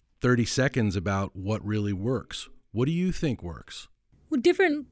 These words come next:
Speaker 2: magazines, literary magazines, have taken different approaches, right? Harper's has more or less closed itself off to the online world,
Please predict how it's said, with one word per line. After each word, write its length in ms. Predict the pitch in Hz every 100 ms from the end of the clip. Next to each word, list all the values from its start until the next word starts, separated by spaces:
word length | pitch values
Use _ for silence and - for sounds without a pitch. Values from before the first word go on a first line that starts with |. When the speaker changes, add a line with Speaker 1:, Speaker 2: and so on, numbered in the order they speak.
| _ _
Speaker 2:
magazines, 880 | 247 247 247 233 240 226 220 208 -
literary 360 | 220 220 220 214
magazines, 1000 | 202 202 190 185 190 185 185 185 - -
have 260 | 185 175
taken 320 | - 185 185
different 240 | 180 175 180
approaches, 420 | 175 190 175 160
right? 160 | 165 156
Harper's 380 | 196 190 190
has 160 | 175 170
more 140 | 180
or 60 | 180
less 180 | 165 -
closed 300 | 196 180 170
itself 380 | 170 175 170 185
off 340 | 165 147 -
to 80 | 180
the 120 | 170
online 440 | 160 160 160 165 170
world, 360 | 156 156 165